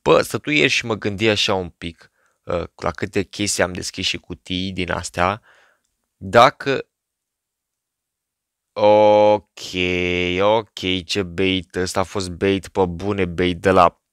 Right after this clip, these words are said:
de la mama lui de acasă. Aoleu, ce emoții mi-a dat. Deci stătuiesc și eu un pic și mă gândi, bă, dacă joci foarte, foarte mult timp și ca disperatul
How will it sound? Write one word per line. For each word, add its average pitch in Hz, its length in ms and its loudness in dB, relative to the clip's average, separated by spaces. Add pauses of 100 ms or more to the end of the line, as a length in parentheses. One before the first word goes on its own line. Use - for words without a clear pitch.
(260)
de 87 180 -6
la 87 140 4
mama 92 280 2
lui 92 120 -4
de 85 100 -4
acasă. 92 480 -6 (340)
Aoleu, 98 720 -2
ce - 140 -10
emoții 90 380 -12
mi-a 87 140 -10
dat. - 320 -8 (1900)
Deci 104 260 0
stătuiesc - 380 2
și - 60 4
eu 156 60 2
un 139 60 0
pic 131 160 -10
și - 160 -2
mă 117 80 -4
gândi, 104 320 -4
bă, 113 180 2
dacă 127 260 4
joci 117 340 2
foarte, 104 580 2
foarte 92 500 0
mult 92 320 -12
timp 90 240 -8
și - 140 -10
ca 95 140 -2
disperatul 87 880 -6